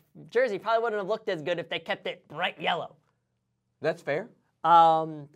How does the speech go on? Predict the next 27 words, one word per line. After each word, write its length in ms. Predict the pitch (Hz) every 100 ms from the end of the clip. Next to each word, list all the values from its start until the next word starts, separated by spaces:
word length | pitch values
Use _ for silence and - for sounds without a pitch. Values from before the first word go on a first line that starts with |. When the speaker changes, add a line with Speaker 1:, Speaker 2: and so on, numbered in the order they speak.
| -
Speaker 2:
I 120 | 165
mean, 100 | 147
Speaker 1:
I, 60 | 156
Speaker 2:
I 20 |
Speaker 1:
the, 60 | 185
Speaker 2:
think 120 | 151
Speaker 1:
this, 220 | 202 -
this 340 | 220 208 -
huge 600 | - 233 262 262 240 208
white 540 | 156 143 165 175 180 151
lion, 840 | 151 156 180 185 185 185 185 185
just 220 | 175 160
kind 240 | - 170 170
of, 180 | 170 165
it's 160 | 170
very, 500 | 202 247 240 226 196
I 120 | 170
don't 120 | 190 175
know, 200 | 156 156
this 180 | 165
whole 160 | 214 233
jersey 340 | 202 196 185
to 140 | 175 170
me 160 | 165
is 100 | 160
very 300 | 139 143 123 123 -
gaudy. 580 | 107 110 123 135 147